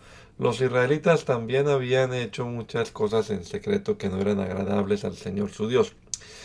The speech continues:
Se construyeron altares paganos en todas las ciudades, desde el puesto de avanzada más pequeño hasta la ciudad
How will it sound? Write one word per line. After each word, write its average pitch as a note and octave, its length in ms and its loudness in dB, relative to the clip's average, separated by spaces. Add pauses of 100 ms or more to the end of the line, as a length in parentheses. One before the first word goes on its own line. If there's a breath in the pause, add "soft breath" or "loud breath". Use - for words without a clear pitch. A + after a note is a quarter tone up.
(180 loud breath)
Se A2 200 2
construyeron G#2+ 640 6
altares G#2 400 2
paganos G2+ 420 0
en G2+ 80 0
todas G#2 260 2
las G2+ 120 0
ciudades, G#2 460 6
desde G2+ 240 2
el F#2+ 60 -2
puesto G#2+ 380 2
de G#2 80 8
avanzada G#2 440 2
más G#2 140 0
pequeño B2 500 -2
hasta G#2+ 220 0
la G#2 80 2
ciudad D#3 380 -4